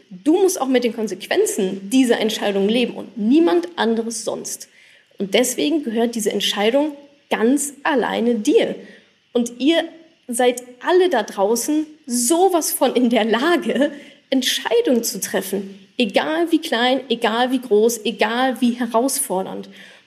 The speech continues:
Und mit den Entscheidungen wachst ihr. Probleme sind etwas Gutes. Ja, ihr müsst die Entscheidung treffen, wenn es ein Problem gibt, wenn es irgendwas zu entscheiden gibt, um halt ein Problem zu umschiffen. Und an diesem Problem wachst ihr. Und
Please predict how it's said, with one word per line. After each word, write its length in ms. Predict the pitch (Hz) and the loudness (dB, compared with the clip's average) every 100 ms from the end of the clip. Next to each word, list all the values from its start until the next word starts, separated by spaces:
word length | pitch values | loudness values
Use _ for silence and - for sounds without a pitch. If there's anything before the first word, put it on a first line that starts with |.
| - | -4
Und 100 | 233 | 2
mit 180 | 233 226 | 2 4
den 180 | 269 320 | 2 2
Entscheidungen 880 | 285 277 269 269 269 269 262 208 185 | 0 -2 2 2 2 0 -2 -8 -8
wachst 380 | 285 - - - | -8 -6 -8 -6
ihr. 240 | 185 - - - _ _ _ | -6 -8 -14 -20 _ _ _
Probleme 720 | - 233 196 240 320 339 339 339 220 | -4 -2 2 2 4 2 0 -6 -6
sind 380 | 202 269 285 | 2 2 2
etwas 400 | 262 254 233 - | -2 -2 -6 -4
Gutes. 560 | - 302 - 202 - - _ - | 2 2 2 -6 -8 -12 _ -2
Ja, 140 | 262 294 | 0 2
ihr 80 | 240 | 2
müsst 220 | 277 339 | 2 2
die 40 | - | 0
Entscheidung 340 | 233 294 285 | 2 2 2
treffen, 240 | 277 262 | 0 -2
wenn 80 | 247 | 0
es 180 | 262 - | 0 -2
ein 100 | 247 | -6
Problem 420 | - 208 226 294 | -4 0 4 4
gibt, 160 | 190 - | 2 0
wenn 100 | 202 | -2
es 120 | 214 | -2
irgendwas 400 | - 302 277 269 | -2 0 0 -2
zu 80 | - | -4
entscheiden 360 | 240 240 247 | -2 0 2
gibt, 340 | 233 262 - - | 2 -2 -4 -4
um 180 | 269 269 | 0 2
halt 240 | 254 - | 0 -2
ein 120 | 240 | -6
Problem 360 | 240 214 262 294 | -4 -2 0 0
zu 180 | - - | -2 -4
umschiffen. 480 | 196 - - - - - - _ - | -4 -6 -6 -12 -16 -20 -20 _ -2
Und 140 | 233 | -2
an 140 | 220 220 | 0 2
diesem 320 | 277 330 302 | 2 2 -4
Problem 540 | - 214 240 269 262 - | -6 0 2 2 0 -6
wachst 440 | 196 196 226 - - | -4 -4 -2 -6 -4
ihr. 280 | 233 214 196 - - - - _ _ _ _ _ - | 0 0 -2 -14 -20 -20 -20 _ _ _ _ _ -4
Und 380 | 220 226 - | 0 0 0